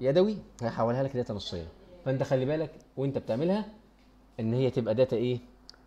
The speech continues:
داتا رقمية زي ما هي، يبقى لازم تعمل الرمز من هنا، تمام؟ وهنا عندك زي ما قلت الجنيه والدولار واليورو وهكذا، تمام؟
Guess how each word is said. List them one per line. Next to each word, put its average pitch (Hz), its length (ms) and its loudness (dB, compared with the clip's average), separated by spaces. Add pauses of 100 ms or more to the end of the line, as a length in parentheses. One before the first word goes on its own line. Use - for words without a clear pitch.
(240)
داتا 127 440 6
رقمية 127 280 2
زي 117 120 2
ما 123 100 -2
هي، 170 140 0
يبقى 120 160 -4
لازم 127 140 -2
تعمل 113 260 -4
الرمز 107 320 -4
من 95 100 -6
هنا، 82 160 -10 (140)
تمام؟ 117 340 -6
وهنا 107 240 -8
عندك 87 600 -12 (440)
زي 104 100 -4
ما 98 80 -4
قلت 98 160 -6
الجنيه 101 360 -2 (380)
والدولار 123 500 0
واليورو 123 640 -2 (140)
وهكذا، 165 460 0 (460)
تمام؟ 147 280 0